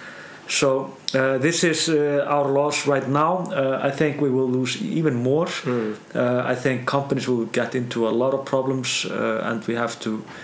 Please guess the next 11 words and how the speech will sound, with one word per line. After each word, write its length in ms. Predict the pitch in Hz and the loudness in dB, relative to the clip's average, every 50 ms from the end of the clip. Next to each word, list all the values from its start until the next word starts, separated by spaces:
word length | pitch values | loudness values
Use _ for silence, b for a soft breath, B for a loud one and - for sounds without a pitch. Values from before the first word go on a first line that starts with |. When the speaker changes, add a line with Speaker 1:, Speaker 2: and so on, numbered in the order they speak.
| B B B B B B B B B B - | B B B B B B B B B B -6
Speaker 1:
uh, 120 | 110 107 104 - | -4 -4 -4 -4
do 160 | - 113 110 | -2 -2 0
a 40 | 113 | 0
lot 140 | 123 127 131 | 0 0 0
of 100 | 127 127 | -2 -2
things 260 | - 131 131 135 - - | -2 -2 0 0 -2 -2
to 80 | - 131 | -2 0
help 260 | 117 131 151 156 156 | 2 2 2 2 2
them. 200 | 175 185 190 196 190 - - - | 0 2 2 0 -2 -4 -8 -6
Uh, 380 | - - - 131 139 139 - - B B B B B | -2 0 0 2 0 0 -2 -4 B B B B B
so 400 | - - - 147 143 139 - 147 | -6 0 2 2 4 2 2 0